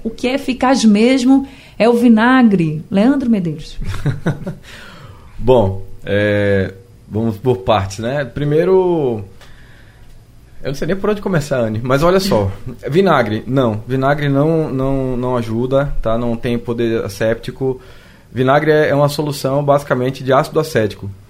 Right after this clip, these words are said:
Speaker 2: E ácido acético não é uma substância testada para asepsia,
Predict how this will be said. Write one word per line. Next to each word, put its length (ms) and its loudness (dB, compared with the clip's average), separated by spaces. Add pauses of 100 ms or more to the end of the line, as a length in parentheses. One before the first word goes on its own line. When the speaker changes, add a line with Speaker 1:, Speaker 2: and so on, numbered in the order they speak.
(520)
Speaker 2:
E 720 2
ácido 260 0
acético 460 0
não 200 2
é 80 4
uma 80 0
substância 640 -4
testada 840 -2
para 580 4
asepsia, 640 -2